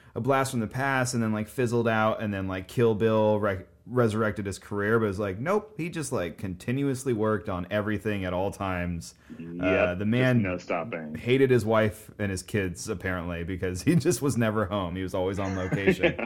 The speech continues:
Speaker 2: <laughs>
Speaker 1: But, yeah, super cool. Like, yeah, hi-, his performance is great.
Speaker 2: He's so great. He's kind of, like, really perfect for it because he is, like, kind of, he can, um, you know, play it so straight.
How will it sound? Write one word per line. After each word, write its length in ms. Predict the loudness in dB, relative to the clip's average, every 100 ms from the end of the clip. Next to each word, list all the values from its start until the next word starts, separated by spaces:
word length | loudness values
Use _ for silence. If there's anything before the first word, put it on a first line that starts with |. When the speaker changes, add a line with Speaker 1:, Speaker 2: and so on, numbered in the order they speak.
| -10
Speaker 2:
<laughs> 40 | -20 _ _ -6
Speaker 1:
But, 360 | -2 0 -2 -6 -2
yeah, 320 | -2 -2 -10
super 340 | -6 -2 -2
cool. 360 | 0 2 2 0
Like, 400 | -2 -4 -4 -8
yeah, 260 | -6 -4 -4 -2
hi-, 140 | 2
his 140 | 2
performance 560 | 0 -2 2 2 2 -2
is 240 | -8 -10 _ _ _ _ _ _
great. 480 | -8 -4 -4 -6
Speaker 2:
He's 240 | 2 2 4
so 300 | 4 6 6
great. 240 | 4 2
He's 140 | 0 -6
kind 200 | -4 -2
of, 60 |
like, 180 | 0 -2
really 180 | 0 -2
perfect 460 | -2 -4 -2 -6 -4
for 200 | -2 -2
it 80 |
because 240 | -4 -10 -8
he 60 |
is, 340 | -6 -6 -8 -6
like, 260 | -6 -6 -10 _ _ _ -20
kind 280 | -8 -4 2
of, 160 | 2 0
he 160 | -8
can, 400 | -6 -4 -2 -4 -4
um, 480 | -4 -4 -4 -8 -10 _ -6
you 100 | -2
know, 80 | -2
play 220 | 2 4
it 160 | 4 2
so 160 | -2
straight. 760 | -2 -6 0 4 4 2 -6